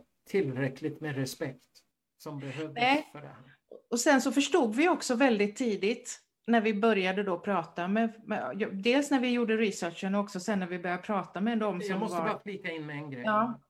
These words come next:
Speaker 1: Så att ni som tittare förstår, vi kan, vissa grejer får vi inte prata om än. Därför att det handlar om att det ligger inbakat i filmen och vi får
Speaker 2: Mm.
Speaker 1: inte berätta om de sakerna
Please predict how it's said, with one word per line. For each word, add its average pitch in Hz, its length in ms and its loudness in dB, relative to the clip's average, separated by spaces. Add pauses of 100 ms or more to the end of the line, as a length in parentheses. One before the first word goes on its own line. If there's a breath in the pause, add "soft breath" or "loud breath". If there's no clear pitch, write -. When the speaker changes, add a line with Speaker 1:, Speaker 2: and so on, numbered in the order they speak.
(120)
Speaker 1:
Så - 220 -4
att 170 240 -2
ni 190 280 -2
som 160 260 -6
tittare 156 420 -2
förstår, 143 540 -4 (160)
vi 156 100 -8
kan, 185 500 -4
vissa 185 280 -4
grejer 180 260 0
får 175 300 -2
vi 165 120 -2
inte 135 260 -2
prata 151 420 0
om 123 160 -4
än. 135 220 -14 (500)
Därför 143 260 -2
att 143 200 -4 (560)
det 156 100 2
handlar 143 380 -2
om 139 120 0
att 135 160 -4
det 156 100 -4
ligger 143 300 -4
inbakat 135 580 -2
i 147 60 -4
filmen 135 520 -6
och 135 240 -10
vi 147 180 -6
får 151 80 -6
Speaker 2:
Mm. - 80 -2
Speaker 1:
inte - 100 -6
berätta 156 340 -4
om 143 140 -2
de 131 240 -2
sakerna 185 640 -2